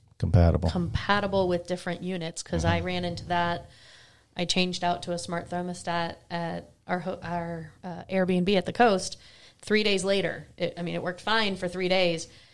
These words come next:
Speaker 2: Four A M, three days later, it was eighty-five degrees, and I changed it back to the original thermostat, and it worked fine.
Speaker 1: Mm-hmm.
Speaker 2: So it's not necessarily something that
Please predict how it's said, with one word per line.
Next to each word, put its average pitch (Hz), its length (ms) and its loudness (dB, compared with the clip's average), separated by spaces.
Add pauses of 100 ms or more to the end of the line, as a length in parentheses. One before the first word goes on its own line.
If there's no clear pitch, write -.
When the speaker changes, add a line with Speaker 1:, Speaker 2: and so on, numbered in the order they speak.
(240)
Speaker 2:
Four 202 420 4
A 214 180 4
M, 202 160 0
three 190 160 -2
days 180 220 0
later, 185 260 0
it 160 60 -2
was 170 100 -6
eighty-five 175 500 0
degrees, 175 440 -2
and 170 80 -6
I 165 60 -6
changed 175 300 -4
it 170 120 -2
back 175 260 0
to - 80 -8
the 170 140 -2
original 175 420 -2
thermostat, 185 640 -2
and 180 100 -6
it 175 60 -6
worked 170 200 -10
fine. - 380 -2 (280)
Speaker 1:
Mm-hmm. 87 140 -6
Speaker 2:
So 180 380 4
it's 180 200 -2
not 202 180 -2
necessarily 185 600 -2
something 180 320 -6
that - 140 -8